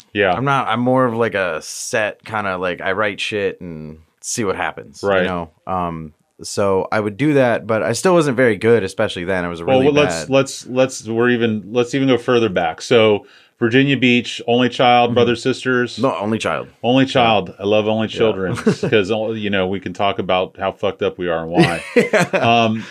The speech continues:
Speaker 1: musically, where did, where did that seed get planted? Were your
Speaker 2: Um,
Speaker 1: parents musical people?
Speaker 2: yeah.
Speaker 1: Did you have someone in the family? Like, what was
Speaker 2: Um,
Speaker 1: being played in the house?
Speaker 2: Yeah, my dad. I mean, I grew up with, like, the Smiths and Rancid.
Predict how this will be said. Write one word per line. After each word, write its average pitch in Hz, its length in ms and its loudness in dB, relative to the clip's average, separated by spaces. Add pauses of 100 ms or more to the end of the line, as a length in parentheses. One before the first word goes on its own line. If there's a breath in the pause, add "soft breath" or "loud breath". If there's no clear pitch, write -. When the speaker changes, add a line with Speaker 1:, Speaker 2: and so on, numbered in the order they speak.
Speaker 1:
musically, 127 720 2
where 120 200 2
did, 117 200 -2
where 117 160 2
did 113 160 2
that 110 260 2
seed 104 320 -4
get 95 220 -4
planted? 90 480 -4
Were 90 100 0
your 165 80 4
Speaker 2:
Um, 170 240 2
Speaker 1:
parents 110 400 -2
musical 110 340 -4
people? 113 300 -2
Speaker 2:
yeah. 208 300 0
Speaker 1:
Did 104 60 -6
you 95 40 -6
have 101 220 -2
someone 104 200 -8
in 98 60 -8
the 92 60 -10
family? 104 640 -6
Like, 95 160 -2
what 127 180 -2
was 120 120 -2
Speaker 2:
Um, 110 40 -8
Speaker 1:
being 98 160 -4
played 98 240 -2
in 90 60 -6
the 90 80 -8
house? 87 420 -6 (100)
Speaker 2:
Yeah, 135 260 0
my 120 180 0
dad. 117 400 0
I 87 80 -4
mean, 107 120 0
I 107 60 0
grew 107 180 2
up 104 80 -2
with, 110 140 -6
like, 117 160 0
the 101 80 -8
Smiths 107 380 -4
and 87 100 -6
Rancid. 90 460 -6